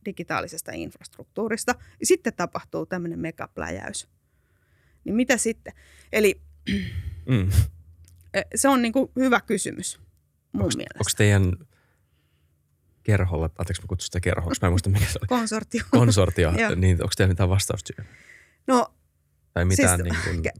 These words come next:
Speaker 2: niin.
Speaker 1: siis tässä niin kuin oikeastaan niin kuin palataan siihen, mi-, mistä aloitettiin. Elikkä tota, mä sanoin, että avaruussään ennustaminen on vaikeeta. Ja se on vaikeampaa kuin maanpäällisen sään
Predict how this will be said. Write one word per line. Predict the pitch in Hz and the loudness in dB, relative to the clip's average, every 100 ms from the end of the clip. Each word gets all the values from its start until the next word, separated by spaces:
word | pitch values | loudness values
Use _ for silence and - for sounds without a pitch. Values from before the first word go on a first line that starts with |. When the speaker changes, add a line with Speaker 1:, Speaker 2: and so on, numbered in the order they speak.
| - | -10
Speaker 2:
niin. | 98 | -2
Speaker 1:
siis | - - - - - - - - - _ | 0 -2 -8 -12 -10 -12 -14 -20 -20 _
tässä | 277 285 339 | -2 2 4
niin | 285 | 4
kuin | 254 | 4
oikeastaan | 262 262 - 240 - - _ - - | 2 2 -2 -4 -4 -18 _ -18 -8
niin | 214 | -8
kuin | 202 - | -8 -8
palataan | - 240 233 185 175 | 0 2 2 0 0
siihen, | 226 214 | 0 0
mi-, | 196 180 | -2 -6
mistä | - 196 - | -4 -6 -2
aloitettiin. | 170 208 208 196 180 - 110 | -2 0 -2 -2 -8 -6 -4
Elikkä | 104 - - | -4 -4 -8
tota, | 175 - 151 - _ _ - - | -8 -6 -6 -6 _ _ -16 -10
mä | 185 | -6
sanoin, | 220 208 175 | -2 -2 -2
että | 170 175 170 175 _ _ _ _ - | -6 -4 -4 -4 _ _ _ _ -4
avaruussään | 208 208 202 180 - 190 175 165 | -2 0 0 0 0 0 0 -2
ennustaminen | - 196 175 - 165 170 160 165 | -4 -4 -6 -6 -6 -6 -6 -6
on | 170 165 | -8 -8
vaikeeta. | 143 123 - - 196 262 _ _ _ _ _ _ _ _ _ _ _ _ _ - | -8 -10 -6 -6 -2 -4 _ _ _ _ _ _ _ _ _ _ _ _ _ -8
Ja | 180 | -6
se | |
on | 180 | -4
vaikeampaa | 175 180 170 156 - 139 | -2 -2 -2 -6 -4 -10
kuin | - 170 | -6 -6
maanpäällisen | 175 165 - 92 185 - - | -4 -4 -6 -4 -4 -6 -6
sään | 156 139 180 | -4 -4 -6